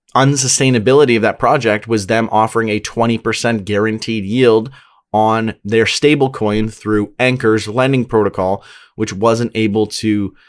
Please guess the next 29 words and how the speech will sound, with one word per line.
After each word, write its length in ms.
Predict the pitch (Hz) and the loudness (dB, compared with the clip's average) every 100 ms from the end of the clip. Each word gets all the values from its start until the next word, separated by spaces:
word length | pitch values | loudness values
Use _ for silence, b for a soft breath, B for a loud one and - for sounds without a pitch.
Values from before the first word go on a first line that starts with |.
| b b b _ | b b b _
really 320 | 117 151 175 139 | 2 4 6 4
get 240 | 139 131 | 2 2
a 80 | 127 | 2
lot 300 | 120 120 120 | 4 4 4
of, 240 | 117 104 | 4 2
uh, 440 | 110 104 98 90 82 _ _ - | 2 2 2 -2 -6 _ _ -14
borrowers 680 | 101 123 139 139 113 107 104 | -2 4 6 6 6 4 2
against 340 | 107 101 98 | -2 -2 -2
their 140 | 98 | -2
lenders, 500 | 104 139 117 90 90 | 0 0 0 -4 -6
which 320 | 95 98 - - - | -6 -6 -6 -10 -14
was 240 | 92 101 98 | -8 -6 -4
needed 460 | 101 98 95 87 | -4 -2 -4 -6
to 140 | - 98 | -8 -10
make 280 | 90 95 | -8 -6
it 60 | 95 | -4
actually 320 | 92 92 107 | -6 -4 -6
sustainable 640 | 98 98 - 104 101 98 | -6 -8 -6 -4 -2 -4
and 100 | 92 | -4
profitable. 680 | 90 170 180 107 85 67 - _ _ _ _ _ _ _ _ _ b b b b b _ - | 0 0 0 -4 -6 -8 -10 _ _ _ _ _ _ _ _ _ b b b b b _ -10
Time 360 | - 165 180 | -2 0 2
and 120 | 175 160 | 2 2
time 260 | 147 139 | 2 2
again, 520 | 135 120 113 101 104 101 b b b b - | 0 2 0 -2 -6 -10 b b b b -6
problems 440 | 135 123 127 127 | 0 0 2 0
in 80 | 123 | 0
the 60 | 120 | -2
crypto 540 | - 123 - 117 110 | -2 -2 2 2 2
space 600 | - - 110 107 - - | -2 0 2 2 -2 -10